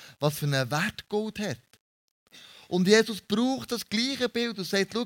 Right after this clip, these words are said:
eure Banken, das ist alles okay. Das ist ja nicht schlecht. Erfolg haben, reich sein, nichts von dem ist schlecht. Die Frage ist, was macht das mit mir? Wem vertraue ich denn mehr? Dem da hier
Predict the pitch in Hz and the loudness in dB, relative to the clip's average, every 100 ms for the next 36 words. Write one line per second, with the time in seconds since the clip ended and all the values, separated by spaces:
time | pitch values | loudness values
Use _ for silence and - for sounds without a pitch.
0 | - 180 220 226 - 190 220 214 196 127 | -4 -4 -2 -2 -2 0 -2 -4 -4 -4
1 | - - - 208 226 - 185 233 226 220 | -8 -20 -12 -8 -6 -4 -2 -2 -4 -4
2 | 185 233 220 90 _ 190 190 226 240 - | -2 -2 -4 -12 _ -8 -2 -2 -2 -4
3 | 254 185 - - _ - - - 165 208 | -2 -2 -4 -12 _ -20 -6 -2 0 4
4 | 220 233 - 165 170 240 277 - - 151 | 4 4 4 4 6 4 0 -4 -6 -6
5 | 123 - - 180 214 247 294 302 - 226 | -6 -10 -14 -6 -2 0 2 0 0 2
6 | 226 226 220 - 196 214 208 - _ - | 4 4 2 0 0 0 -2 -14 _ -20
7 | - - - 208 233 240 156 151 - - | -20 -10 -2 0 0 -2 -4 -4 -6 -8
8 | _ _ _ _ 117 107 127 143 147 139 | _ _ _ _ -8 -6 -4 -4 -6 -12
9 | 143 - 123 90 - _ _ _ _ _ | -12 -12 -10 -12 -14 _ _ _ _ _
10 | _ _ _ _ 139 185 202 196 160 160 | _ _ _ _ -2 -2 -2 -6 -6 -4
11 | 170 147 131 143 113 - 120 120 110 117 | -4 -4 -4 -6 -6 -6 -6 -6 -8 -6
12 | 165 247 | -6 -8